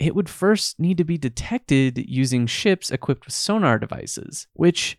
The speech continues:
could easily be done. However, those types of ships move very slowly,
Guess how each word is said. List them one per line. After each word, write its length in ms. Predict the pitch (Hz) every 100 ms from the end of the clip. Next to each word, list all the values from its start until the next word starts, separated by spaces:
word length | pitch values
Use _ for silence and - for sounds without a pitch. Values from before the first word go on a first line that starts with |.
| -
could 300 | - 185 214
easily 420 | - 170 151 131
be 140 | 117
done. 720 | 107 110 185 226 175 156 151 143 -
However, 540 | - 147 151 151 143
those 320 | 123 135 160
types 300 | - 190 -
of 120 | 120
ships 500 | - - 165 165 -
move 360 | 117 117 107 101
very 440 | 110 110 131 175 117
slowly, 680 | - 107 104 104 104 104